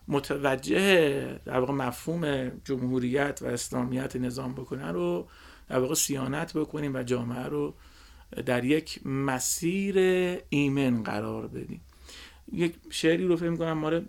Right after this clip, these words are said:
رودکی هست، میگه: «راه بسیار است مردم را به سوی حق، ولی راه نزدیکش دل مردم به دست آوردن است.» لذا حضرت امام وقتی شما بیان امام رو می‌بینید، می‌بینید چقدر این بیان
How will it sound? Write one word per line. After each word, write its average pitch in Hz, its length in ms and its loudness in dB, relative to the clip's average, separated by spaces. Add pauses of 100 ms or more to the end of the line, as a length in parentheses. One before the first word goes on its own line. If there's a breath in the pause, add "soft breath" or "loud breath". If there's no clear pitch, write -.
رودکی 135 540 -2
هست، 175 260 -2
میگه: 151 140 0
«راه 151 220 0
بسیار 143 440 -2
است 131 260 -2
مردم 131 340 -4
را 135 140 -4
به 127 100 -2
سوی 139 300 -8
حق، 127 320 -4
ولی 123 320 0
راه 120 260 -2
نزدیکش 113 800 -6 (400 soft breath)
دل 131 240 6
مردم 110 420 -2
به - 100 -4
دست 120 340 -8
آوردن 117 540 -4
است.» - 320 -10 (520 loud breath)
لذا 214 360 6
حضرت 180 360 4
امام 196 420 0
وقتی 185 220 0
شما 190 400 0 (1600 soft breath)
بیان 175 440 6
امام 135 420 2
رو 127 80 0
می‌بینید، 127 640 0
می‌بینید 170 300 0
چقدر 175 380 -2
این 170 140 -2
بیان 156 520 0